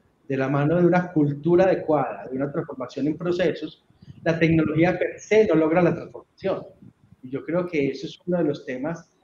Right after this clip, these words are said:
más importantes. Sin duda la tecnología va a seguir avanzando y va a ser un habilitador, pero hay que trabajar con las personas, con la cultura, y tener ese A D N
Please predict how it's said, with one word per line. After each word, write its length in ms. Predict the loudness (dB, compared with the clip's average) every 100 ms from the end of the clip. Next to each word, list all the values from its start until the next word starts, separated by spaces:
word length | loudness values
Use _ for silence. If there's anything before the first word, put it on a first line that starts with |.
| -20 -4
más 240 | -4 -2
importantes. 800 | -6 -8 -8 -6 -8 -10 _ _ _ _ _ _
Sin 180 | -8 -4
duda 160 | -2 0
la 160 | 0
tecnología 460 | 0 -2 -2 -2 -4
va 60 |
a 40 | -2
seguir 240 | -4 -2
avanzando 520 | 0 -2 -4 -8 -2
y 40 | -2
va 60 |
a 20 | 0
ser 140 | -2
un 80 | -2
habilitador, 760 | -2 -4 -6 -10 -10 -10 -10 -12 -14 -14 _ -8
pero 140 | -6
hay 80 | -4
que 100 | -8
trabajar 500 | -6 -2 -2 -2 -10 -8
con 160 | -4
las 160 | -4 -6
personas, 680 | -12 -12 -6 -4 -4 -8
con 220 | -8 -6 -4
la 160 | -6
cultura, 640 | -8 -4 0 0 0 -10 _ _ _ _ -8
y 60 |
tener 320 | -2 -2 0
ese 200 | -2 -2
A 40 | 2
D 320 | 2 2 0
N 300 | -2 -4